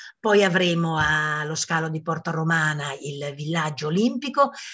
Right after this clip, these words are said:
anche qui centosessantaquattromila metri quadri da edificare, e, ehm, su un'area pubblica, attenzione, su un'area pubblica che era pubblica,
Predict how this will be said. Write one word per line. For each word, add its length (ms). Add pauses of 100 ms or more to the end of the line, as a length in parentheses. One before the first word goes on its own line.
anche 320
qui 340
centosessantaquattromila 1600
metri 360
quadri 580
da 140
edificare, 1000 (1000)
e, 380
ehm, 1080
su 280
un'area 460
pubblica, 540
attenzione, 600
su 200
un'area 460
pubblica 580
che 160
era 200
pubblica, 640